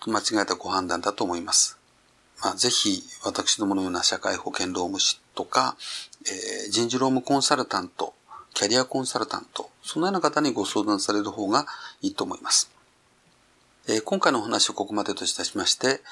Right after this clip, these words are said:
えー、次回は面接にあたってのですね、えー、その次のポイントをお話をしたいと思います。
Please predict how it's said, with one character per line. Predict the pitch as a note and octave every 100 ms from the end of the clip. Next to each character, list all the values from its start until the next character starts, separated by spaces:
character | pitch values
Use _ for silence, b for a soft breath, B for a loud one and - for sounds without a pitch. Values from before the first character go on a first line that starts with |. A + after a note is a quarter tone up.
| B -
え | G2+
ー、 | F#2+
次 | G2 D3
回 | C#3+ G#2+
は | C3 D#3 B B _ _ -
面 | A#2+ C#3
接 | D3 C#3+
に | D3
あ | C3
た | B2+
っ | C3
て | - C3
の | F#2
で | F2
す | -
ね、 | G2 G2+ B B
え | -
ー、 | F#2+ -
そ | -
の | C#3+
次 | D3 F#3+
の | E3
ポ | - F#2+
イ |
ン | F#2+
ト | G2+
を | A#2
お | G2+
話 | G2 F2+
を | F#2+
し | -
た | F#2+
い | F2
と | -
思 | -
い | -
ま | -
す。 | - -